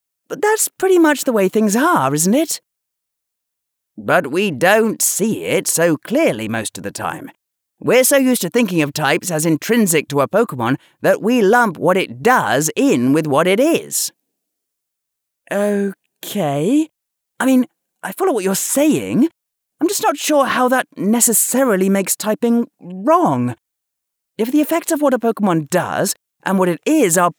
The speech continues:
basically the same, what difference does it make? That's where the meme problem comes in. Did we invent the typing system ourselves?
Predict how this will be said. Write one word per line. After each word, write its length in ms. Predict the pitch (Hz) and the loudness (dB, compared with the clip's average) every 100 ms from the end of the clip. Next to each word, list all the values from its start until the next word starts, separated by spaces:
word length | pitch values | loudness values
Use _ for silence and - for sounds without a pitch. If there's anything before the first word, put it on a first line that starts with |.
| _ | _
basically 480 | - 302 285 - 139 | 0 2 2 0 -2
the 100 | 131 | -2
same, 400 | 123 190 123 185 247 _ _ _ _ _ _ - | 0 0 2 0 0 _ _ _ _ _ _ -16
what 380 | 170 160 262 294 | -10 0 2 2
difference 440 | 196 277 - 247 - | 0 -2 0 0 0
does 160 | 143 131 | -4 -4
it 100 | 104 | -4
make? 480 | 117 85 - - - _ _ _ _ _ _ _ _ _ _ _ _ _ _ _ | -8 -8 -14 -20 -20 _ _ _ _ _ _ _ _ _ _ _ _ _ _ _
That's 640 | - - 185 233 247 - | -14 -2 0 2 2 -2
where 200 | 127 139 | 0 0
the 180 | 143 165 | 2 2
meme 580 | 156 156 190 214 208 160 | 2 2 2 2 2 2
problem 440 | 131 131 123 117 | 0 0 0 -2
comes 400 | 104 120 101 98 | -2 -4 -4 -6
in. 280 | 107 85 - - _ _ _ _ _ - | -6 -8 -12 -20 _ _ _ _ _ -2
Did 180 | 214 240 | -2 0
we 220 | 277 285 | 2 2
invent 520 | 226 147 160 247 240 | 2 2 0 0 0
the 100 | 208 | -4
typing 520 | 180 170 196 - 185 | -2 0 0 0 0
system 420 | - 180 - 160 | 0 -2 -2 -2
ourselves? 1160 | 131 127 123 117 - - 76 156 277 277 - | 0 0 -2 -4 -4 -4 -2 -2 -2 -2 -6